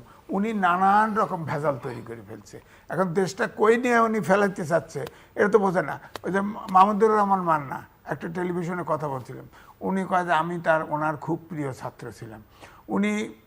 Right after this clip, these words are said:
এসে বক্তৃতা দিলে অন্যরা শোনে, অন্যরা বক্তৃতা দিলেও শোনে, কিন্তু ওনার প্রশ্ন, প্রশ্ন করলে মি-, ঠোঁটের নিচ দিয়ে হাসে, উত্তর দেয় না। বলেন, একটা সরকার প্রধান উত্তর দিবে না, কোনো শব্দ করবে না। প্রেস সেক্রেটারি দিয়ে সব স্টেটমেন্ট দেওয়া হয়,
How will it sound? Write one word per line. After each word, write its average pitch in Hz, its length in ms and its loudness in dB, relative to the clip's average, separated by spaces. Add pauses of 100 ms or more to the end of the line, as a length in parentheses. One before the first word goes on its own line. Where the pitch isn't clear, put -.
(140)
এসে 170 220 2
বক্তৃতা 170 500 -4
দিলে 165 240 -4
অন্যরা 151 380 -4
শোনে, 120 340 -14 (300)
অন্যরা 208 380 2
বক্তৃতা 208 460 0
দিলেও 196 340 2
শোনে, 147 400 -4
কিন্তু 180 200 -4
ওনার 165 180 0 (120)
প্রশ্ন, 180 380 -6 (100)
প্রশ্ন 190 340 -4
করলে 170 320 -4 (400)
মি-, 170 220 2 (560)
ঠোঁটের 170 260 0
নিচ 151 200 -4
দিয়ে 139 120 -4
হাসে, 113 320 -6 (300)
উত্তর 156 260 -2
দেয় 113 180 -8
না। 107 180 -16 (360)
বলেন, 156 300 -2
একটা 160 200 -12
সরকার 147 340 -6
প্রধান 147 300 -6
উত্তর 156 260 -8
দিবে 131 260 -10
না, 147 140 -16 (640)
কোনো 202 180 4
শব্দ 165 340 -2
করবে 143 280 -4
না। 135 160 -10 (280)
প্রেস 202 200 -2
সেক্রেটারি 190 340 -6
দিয়ে 165 180 -6
সব 156 220 -4
স্টেটমেন্ট 160 480 -12
দেওয়া 139 140 -2
হয়, 127 80 -6